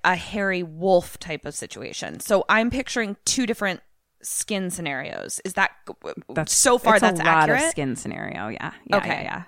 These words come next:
Speaker 1: So the,
Speaker 2: It's,
Speaker 1: but those are two.
Speaker 2: all
Speaker 1: Okay.
Speaker 2: of it is unclear.
Speaker 1: Right now. Okay. I
Speaker 2: Yeah.
Speaker 1: just wanna make sure that I wasn't
Speaker 2: It just seemed brown and goopy on her leg.
Speaker 1: brown and goopy on her leg, and then hairy? Or hairy and goopy?
Speaker 2: I would say hairy goopy.
Speaker 1: Hairy goop.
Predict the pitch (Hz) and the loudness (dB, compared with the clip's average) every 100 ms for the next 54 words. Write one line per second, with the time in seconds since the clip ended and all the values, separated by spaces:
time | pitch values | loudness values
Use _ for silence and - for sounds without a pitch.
0 | _ - - 226 214 214 226 - 220 202 | _ -8 2 4 6 6 4 4 2 2
1 | 208 208 190 196 220 240 220 202 170 - | -4 2 8 10 10 8 4 4 4 4
2 | 160 160 170 - 151 143 185 247 - _ | 2 2 -2 -2 -2 0 -2 -2 -8 _
3 | - 190 185 - 170 78 - - _ 233 | -12 2 2 2 -2 -4 -8 -16 _ 2
4 | 240 - 226 277 285 254 226 - 220 185 | 4 6 4 2 -4 -2 -2 -2 2 2
5 | 180 180 170 170 - _ - 220 285 - | 4 2 2 0 -4 _ 2 6 4 6
6 | 392 208 190 185 180 175 160 - 147 - | 4 4 4 6 6 4 0 -2 -4 -2
7 | - 143 147 143 - 71 - 180 226 226 | -4 -4 -6 -6 -6 -6 -8 0 2 4
8 | 254 254 247 240 226 226 196 180 175 - | 2 -2 -4 -2 0 2 4 4 4 0
9 | 180 185 175 170 175 - - - - 165 | -4 -2 -4 -6 -12 -20 -20 -20 -10 -8
10 | 160 185 180 392 415 494 539 554 - _ | -6 -6 -6 -8 -6 -8 -12 -18 -20 _
11 | _ _ _ _ _ - 190 185 175 220 | _ _ _ _ _ -6 0 0 0 -2
12 | 196 175 - 147 147 202 330 359 359 359 | -2 -2 -4 -10 -8 -4 -4 -6 -4 -4
13 | 403 262 403 523 302 247 190 160 147 170 | -2 0 0 0 0 0 0 -4 -4 -4
14 | 208 233 - 302 254 147 - | -4 -4 0 0 0 -4 -8